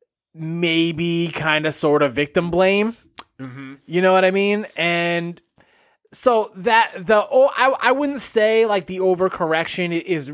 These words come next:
Speaker 1: really a good word for it, because I still think in most people's minds, like, you know, obviously we talked about cancel culture and that whole thing,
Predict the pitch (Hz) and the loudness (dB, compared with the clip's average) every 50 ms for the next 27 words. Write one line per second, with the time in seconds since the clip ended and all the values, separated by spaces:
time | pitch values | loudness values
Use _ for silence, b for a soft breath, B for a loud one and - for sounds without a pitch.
0 | 151 _ _ _ 160 139 131 151 160 165 165 165 160 160 160 156 - - 160 143 | -16 _ _ _ -18 -12 -8 -6 -4 -2 -2 0 0 0 -2 -4 -4 -6 -8 -8
1 | 123 120 147 151 147 139 131 143 151 165 180 180 - - 208 196 202 208 208 185 | -6 -4 -2 -2 -2 -2 -2 0 0 2 0 0 -2 -2 0 2 2 2 0 0
2 | 170 185 175 - 202 185 175 156 b b b b b b b b b - 233 247 | -4 -6 -4 -2 -2 -2 -2 -2 b b b b b b b b b 0 0 0
3 | 233 - - 262 233 233 220 220 226 202 190 185 175 170 170 170 170 185 180 - | 0 -2 0 2 2 2 2 0 -4 -2 -2 -4 -6 -4 -2 0 0 0 0 -2
4 | - 208 190 160 165 160 143 123 143 143 143 143 147 151 156 156 151 147 147 143 | -6 -8 -6 -4 -4 -4 -4 -4 -6 -6 -4 -4 -4 -4 -6 -8 -6 -4 -4 -4
5 | 139 131 - _ _ _ _ _ _ _ _ _ _ _ _ _ _ _ _ _ | -4 -6 -12 _ _ _ _ _ _ _ _ _ _ _ _ _ _ _ _ _
6 | _ _ _ - 247 202 160 151 160 156 - - - - - 220 233 233 220 214 | _ _ _ -4 -2 -2 0 0 -4 -4 -6 -14 -20 -4 0 2 2 2 2 -2
7 | - 208 190 180 214 233 - - 214 196 185 175 - 160 131 151 147 143 139 127 | -4 -4 -4 -4 -6 -8 -2 0 2 2 2 0 -2 -2 0 2 2 2 0 -2
8 | - _ _ _ _ _ - - 175 156 147 - 143 - - 143 131 135 127 - | -8 _ _ _ _ _ -12 -8 -6 -6 -6 -6 -8 -12 -10 -6 -6 -4 -4 -4
9 | 135 131 127 127 127 131 - 139 143 135 131 135 131 127 123 135 135 127 - - | -4 -4 -4 -4 -4 -6 -6 -8 -8 -6 -4 -2 -2 -2 0 -2 -2 -2 -4 -6
10 | 139 131 131 127 120 113 | -4 -4 -4 -6 -8 -10